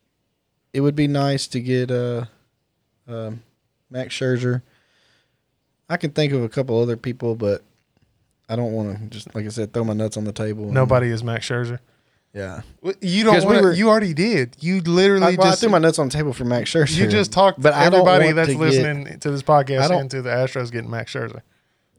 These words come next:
Speaker 2: So.
Speaker 1: Yeah. I just don't wanna, like, they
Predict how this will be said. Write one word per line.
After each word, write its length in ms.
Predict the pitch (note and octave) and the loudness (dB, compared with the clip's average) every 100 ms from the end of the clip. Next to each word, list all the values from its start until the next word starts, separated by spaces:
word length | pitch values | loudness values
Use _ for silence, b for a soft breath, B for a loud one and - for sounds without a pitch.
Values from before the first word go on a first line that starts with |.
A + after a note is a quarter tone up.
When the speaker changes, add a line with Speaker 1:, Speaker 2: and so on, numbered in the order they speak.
| _ | _
Speaker 2:
So. 140 | - - | -20 -12
Speaker 1:
Yeah. 140 | A#2+ - _ - | -12 -12 _ -6
I 80 | C3 | -6
just 200 | C#3+ C3+ | -4 -6
don't 220 | C#3 C3 | -4 -4
wanna, 440 | C3 B2 G#2 G#2 G#2+ | -4 -4 -6 -8 -10
like, 200 | A2 G#2+ - _ _ _ _ _ _ _ _ _ _ _ _ _ _ _ _ _ _ _ _ | -10 -10 -20 _ _ _ _ _ _ _ _ _ _ _ _ _ _ _ _ _ _ _ _
they 420 | C#3+ F#3+ G3+ F3 | -2 0 0 -2